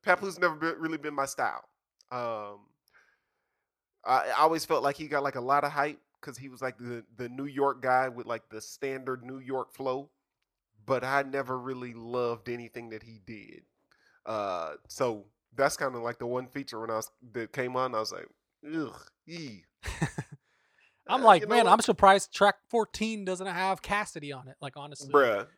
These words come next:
Speaker 2: at this point.
Speaker 1: That would've been a bit too much, dog. I would've, I would've had to step in and be like, "Russ, all right, now hang on. You're a bit heavy-handed at a certain point, bro."
Speaker 2: <laughs>
Speaker 1: Uh,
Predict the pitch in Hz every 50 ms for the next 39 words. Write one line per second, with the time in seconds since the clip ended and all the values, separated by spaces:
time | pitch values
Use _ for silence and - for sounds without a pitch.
0 | _ - 156 147 196 156 - _ 156 151 143 143 147 143 147 147 131 143 139 139
1 | 127 147 147 151 - 156 143 143 143 131 113 - - 113 113 107 110 - - 131
2 | - - - 175 170 175 185 180 180 - - 185 190 190 208 190 190 180 - -
3 | - - 190 175 - 175 170 165 156 143 151 147 143 143 143 151 147 139 - 139
4 | 139 131 127 123 117 123 127 139 156 147 139 131 120 107 131 139 139 135 135 -
5 | - 139 127 160 170 156 151 151 139 131 135 135 139 123 117 104 110 104 104 107
6 | 95 92 90 - 113 98 95 113 104 _ 113 101 101 - _ - - - - -
7 | - - 208 196 147 - - 208 170 - _ _ _ _ _ _ _ _ _ 147
8 | 151 147 143 139 131 117 113 107 95